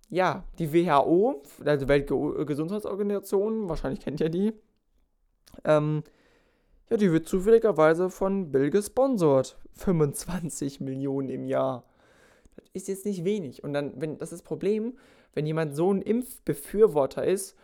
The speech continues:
und die Weltgesundheitsorganisation sollte eigentlich entscheiden, ob Impfen wirklich notwendig ist oder nicht, aber dann von jemandem gesponsert wird mit fünfundzwanzig Millionen Dollar, der absoluter Impfbefürworter ist,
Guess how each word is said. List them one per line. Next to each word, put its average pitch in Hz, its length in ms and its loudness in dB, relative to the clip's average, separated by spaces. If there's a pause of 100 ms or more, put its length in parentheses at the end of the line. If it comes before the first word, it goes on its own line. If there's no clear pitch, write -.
(240)
und 147 160 -8
die 139 120 -6
Weltgesundheitsorganisation 160 1600 0
sollte 147 320 2
eigentlich 196 300 2
entscheiden, 175 720 -2 (320)
ob 160 380 0 (260)
Impfen 196 400 -2
wirklich 170 360 -6
notwendig 208 580 0
ist 208 140 -4
oder 143 200 0
nicht, 185 480 -2 (360)
aber 156 220 2
dann 170 240 4
von 180 240 -2
jemandem 170 320 -2
gesponsert 165 640 2
wird 165 160 2
mit 160 140 -2
fünfundzwanzig 208 1300 -4
Millionen 147 500 -4
Dollar, 147 340 2 (720)
der - 320 2
absoluter 190 960 -4
Impfbefürworter 208 1120 -2
ist, 208 260 -2